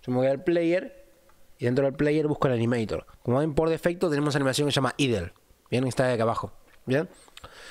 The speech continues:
Nosotros vamos a eliminar esto. ¿Bien? Porque nosotros no queremos eso. Si nosotros lo vamos a hacer es un, algo que se llama Blend Tree.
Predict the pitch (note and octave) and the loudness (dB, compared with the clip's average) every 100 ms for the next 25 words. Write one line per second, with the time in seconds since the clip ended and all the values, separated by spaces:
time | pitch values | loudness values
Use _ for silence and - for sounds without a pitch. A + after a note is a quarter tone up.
0 | - - - F3 F#3 F3+ F#3 E3+ C#3+ C#3 | -18 -8 -2 0 2 0 0 0 0 0
1 | E3 D3 C3 C#3+ D#3+ - - - - - | 0 0 0 -2 -2 -8 -14 -20 -20 -20
2 | - - _ _ _ A#2 C#3 C3 A2 A2 | -20 -20 _ _ _ -2 -2 -2 -2 0
3 | D#3 D#3 B2+ C#3 C#3 A#2+ - B2+ B2+ C#3 | 0 0 0 0 0 -4 -4 -4 -2 0
4 | B2+ B2+ C3+ C#3+ C#3 C3+ B2 B2 D3+ C#3 | 0 0 2 2 2 0 0 0 2 0
5 | - B2 B2 B2 A#2+ B2+ A#2+ A#2+ A#2+ A2 | 0 0 2 0 2 0 2 0 0 0
6 | G2+ F#2 | -2 -6